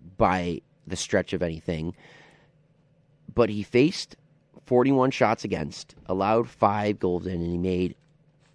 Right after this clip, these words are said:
thirty-six saves. But when he needed to make a save the most, when he had to step up to the plate, he delivered. <laughs> Eric Comrie wasn't pretty, but he delivered when it, you know, when it meant,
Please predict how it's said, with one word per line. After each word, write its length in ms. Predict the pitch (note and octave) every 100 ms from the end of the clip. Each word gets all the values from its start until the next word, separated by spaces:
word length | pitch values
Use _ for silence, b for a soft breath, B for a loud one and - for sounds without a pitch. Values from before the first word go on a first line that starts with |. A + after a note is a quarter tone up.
| _ _
thirty-six 540 | G#2 F2+ F#2+ - E2+
saves. 420 | - F2+ D#2 D#2 - _
But 200 | A#2 -
when 220 | G#2+ G#2+
he 140 | A2 A2
needed 240 | B2 C#3
to 80 | C3+
make 220 | A#2+ A2+
a 40 |
save 520 | A2+ - G2 F#2+ F#2+ - _ _ _ _ _ _ _ _ _ _ _ _ _ _ _ F#2+
the 80 |
most, 400 | G2 F2+ C#2+ -
when 100 | G2+ G2
he 120 | G2
had 160 | A2+
to 40 | A2
step 300 | - G#2 -
up 140 | G2+
to 80 | -
the 80 | F2
plate, 340 | - F2 D#2 _ _ _ _ _ _ _ _
he 120 | A2
delivered. 360 | G#2 F2 - - - - -
<laughs> 960 | G3 - G3 - _ _ - _ _
Eric 240 | - C3 -
Comrie 460 | C3 B2 B2 A#2+ - - _
wasn't 440 | E2+ G2+ A#2 C#3+
pretty, 380 | - B2 F2+ D#2 _ _ _ _ _
but 100 | F#2
he 80 | F#2
delivered 300 | F2+ F2+ E2+
when 120 | E2+
it, 100 | E2 -
you 140 | - F2+
know, 100 | D#2+
when 180 | D#2+ E2
it 80 |
meant, 180 | D2 D2